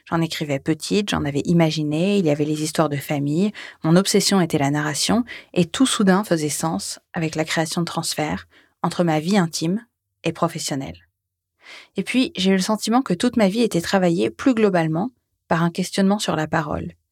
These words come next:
Tout ce qui m'interrogeait, dans ma vie amoureuse, familiale, ma vie amicale, était lié à la parole,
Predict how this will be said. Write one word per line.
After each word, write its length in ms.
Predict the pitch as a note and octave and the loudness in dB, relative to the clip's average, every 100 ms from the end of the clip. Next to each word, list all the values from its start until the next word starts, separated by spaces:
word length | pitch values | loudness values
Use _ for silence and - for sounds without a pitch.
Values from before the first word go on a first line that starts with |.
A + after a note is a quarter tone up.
| _ _ _ | _ _ _
Tout 140 | - | -8
ce 60 | - | -6
qui 140 | - | 0
m'interrogeait, 640 | E3+ F#3+ G#3+ F#3 E3 D3 A#3 - _ | 2 2 2 2 0 -2 -4 -10 _
dans 80 | D#3 | -6
ma 140 | D3 | -4
vie 160 | D3+ F3 | -2 2
amoureuse, 500 | F3+ F3 D3 D3+ F#3+ | 4 2 2 0 0
familiale, 580 | - D#3+ D#3 D3 D3 F#3 | 0 0 0 0 0 0
ma 180 | D3 D#3+ | 2 2
vie 160 | F3+ | 2
amicale, 540 | F#3 D#3+ D#3+ C#3+ D#3 G#3 _ _ _ | 2 2 -2 -4 -4 -6 _ _ _
était 220 | F3 E3+ | -2 0
lié 180 | E3+ F3+ | 2 2
à 80 | F3 | 2
la 100 | D3 | 0
parole, 440 | D3 C#3 - - | -4 -4 -4 -6